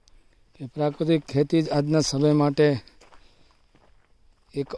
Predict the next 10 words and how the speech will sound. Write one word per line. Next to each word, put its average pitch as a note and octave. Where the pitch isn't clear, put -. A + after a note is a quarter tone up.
અવકાશ D#3+
છે. -
અને C#3
ટૂંક D3
સમયમાં D3+
પણ C#3+
પ્રધાનમંત્રી D3
સોળ D3
તારીખે C#3+
એ, C#3